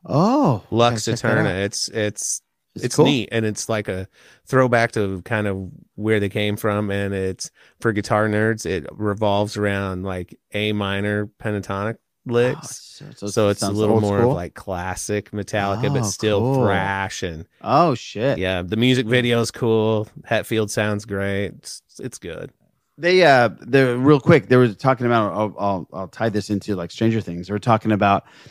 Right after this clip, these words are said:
Speaker 1: um, why they let them use that song, and because they've been a very, very hard no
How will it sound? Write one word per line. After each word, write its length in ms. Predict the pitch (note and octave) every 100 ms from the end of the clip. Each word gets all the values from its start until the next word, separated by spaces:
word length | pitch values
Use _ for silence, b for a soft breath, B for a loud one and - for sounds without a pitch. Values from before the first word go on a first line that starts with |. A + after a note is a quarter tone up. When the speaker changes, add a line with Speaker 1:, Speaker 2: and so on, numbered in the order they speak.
| b b
Speaker 1:
um, 260 | - E2+ F2
why 280 | F2+ G#2+ G#2+
they 140 | A2
let 340 | G#2 G2 G2+ - _
them 280 | - G#2+ G2+
use 340 | G2 A2+ A#2+ G2+
that 180 | F2
song, 420 | - G#2+ A2 G#2 G2
and 80 | F#2+
because 340 | F#2+ A2+ G2
they've 180 | A2+ A#2
been 140 | A#2
a 40 | G2+
very, 440 | F2+ A2+ A2+ A2
very 300 | F#2+ G#2 G2
hard 340 | E2+ G2 G2
no 380 | F2 F#2+ E2 D#2